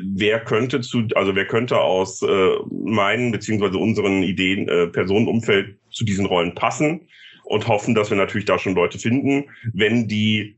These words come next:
dafür queer, wenn die queer sind, dann wunderbar, wenn nicht,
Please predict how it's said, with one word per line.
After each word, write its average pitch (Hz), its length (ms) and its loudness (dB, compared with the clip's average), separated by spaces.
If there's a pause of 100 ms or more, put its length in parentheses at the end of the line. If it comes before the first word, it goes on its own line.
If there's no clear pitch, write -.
(280)
dafür 101 440 0
queer, 98 480 0
wenn 110 180 2
die 117 160 0
queer 101 320 2
sind, 123 520 0 (640)
dann 101 240 2
wunderbar, 101 760 0
wenn 101 200 2
nicht, 110 380 -4